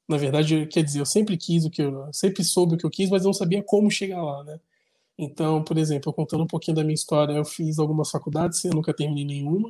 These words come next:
Eu fiz A D M, fiz economia, fiz ciências da computação. Eu acho que eu fiz um semestre também de psicologia, não vou lembrar agora.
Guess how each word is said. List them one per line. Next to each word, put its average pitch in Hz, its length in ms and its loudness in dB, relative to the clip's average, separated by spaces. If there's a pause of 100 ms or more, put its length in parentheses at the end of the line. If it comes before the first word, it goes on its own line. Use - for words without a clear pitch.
Eu 156 60 -4
fiz 151 220 -2
A 151 40 0
D 143 340 0
M, 240 300 0
fiz 156 180 0
economia, 202 800 -2
fiz 165 300 0
ciências 160 260 0
da 151 60 -2
computação. 190 640 2
Eu 185 120 6
acho - 260 -2
que 202 60 -2
eu 196 80 -2
fiz 190 260 -6
um 202 80 -2
semestre 170 440 -4
também 170 180 -2
de 170 80 -2
psicologia, 165 520 -2
não 151 100 -4
vou 147 100 -2
lembrar 151 280 2
agora. 156 220 -4